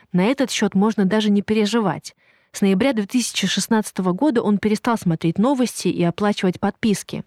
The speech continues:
в том числе на газету, где она работала. «Мы приехали в эту страну, потому что считали ее величайшей в мире демократией», сказал он, когда они заспорили об этом. «А теперь посмотри, какое зло делает этот человек.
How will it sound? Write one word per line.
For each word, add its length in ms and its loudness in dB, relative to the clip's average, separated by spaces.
в 100 -18
том 160 2
числе 300 -2
на 100 2
газету, 420 0
где 200 0
она 160 2
работала. 640 -2
«Мы 160 2
приехали 460 2
в 80 0
эту 160 0
страну, 420 2
потому 360 0
что 160 -4
считали 420 0
ее 160 2
величайшей 720 0
в 60 2
мире 280 4
демократией», 960 -2
сказал 480 -2
он, 220 0
когда 240 -2
они 160 2
заспорили 580 -2
об 180 -2
этом. 400 -4
«А 100 -6
теперь 500 -4
посмотри, 460 0
какое 340 0
зло 300 0
делает 420 0
этот 220 -4
человек. 680 -2